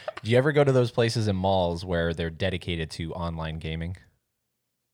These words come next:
Speaker 2: You know what I'm talking about?
Speaker 1: No,
Speaker 2: You
Speaker 1: I
Speaker 2: can, like,
Speaker 1: don't
Speaker 2: sit down in a chair, put a headset on.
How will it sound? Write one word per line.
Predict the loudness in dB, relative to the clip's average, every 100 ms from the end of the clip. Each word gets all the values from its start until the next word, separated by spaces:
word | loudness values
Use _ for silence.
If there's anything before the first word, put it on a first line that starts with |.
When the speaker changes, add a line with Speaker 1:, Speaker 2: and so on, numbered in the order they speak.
| _ _ _ _ _ -8
Speaker 2:
You | -4
know |
what | -4
I'm | -4
talking | -4 -4
about? | -4
Speaker 1:
No, | -6 -6 -6 -8 -10 -12 -8
Speaker 2:
You | -4
Speaker 1:
I | -2
Speaker 2:
can, | -2
like, | -2
Speaker 1:
don't | -4
Speaker 2:
sit | -4
down | -2 0
in | -2
a |
chair, | -4 -2 -2 -2
put | -4
a | -4
headset | -6 -6 -6
on. | -6 -6 -8 -10